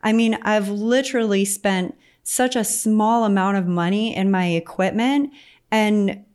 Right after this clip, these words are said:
it still works and it still sounds great. And I think that a lot of people who are just getting started feel the need to have, like, all this fancy stuff, and it's really not required. I mean,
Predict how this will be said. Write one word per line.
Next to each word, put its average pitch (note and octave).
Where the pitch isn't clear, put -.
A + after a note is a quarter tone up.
it A3
still A3+
works F3+
and F#3
it E3
still A3
sounds F#3+
great. F3
And F#3+
I F#3+
think A#3
that A3+
a G#3
lot G3+
of G#3+
people A3
who A3
are G#3
just G3+
getting G3+
started G3+
feel G#3
the G3
need F#3+
to G3+
have, F#3+
like, G3+
all F#3
this F#3+
fancy G#3
stuff, G#3
and A3
it's G#3
really A#3
not G#3
required. F#3+
I F#3+
mean, G3